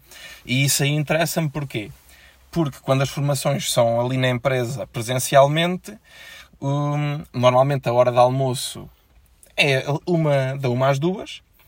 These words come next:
mas o intervalo da uma à uma e meia fica reservado para os clientes e nós só podemos almoçar. Quem almoça na empresa, há quem almoce fora,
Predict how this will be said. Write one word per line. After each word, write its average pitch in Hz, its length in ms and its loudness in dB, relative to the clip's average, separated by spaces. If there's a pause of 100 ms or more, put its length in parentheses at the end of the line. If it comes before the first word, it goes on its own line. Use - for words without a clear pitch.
(240)
mas 151 680 0
o 151 180 -2
intervalo 147 580 2
da 120 140 -2
uma 139 340 0
à 123 40 0
uma 131 220 0
e 143 60 0
meia 160 380 2
fica 180 260 -6
reservado 160 760 4
para 165 200 -2
os 160 120 -4
clientes 180 440 -2
e 190 100 -4
nós 185 220 2
só 180 140 -2
podemos 165 300 -2
almoçar. 160 420 0
Quem 117 140 -4
almoça 117 340 0
na 131 80 -2
empresa, - 260 -6
há - 40 -8
quem - 120 -10
almoce 107 300 -6
fora, 208 260 -2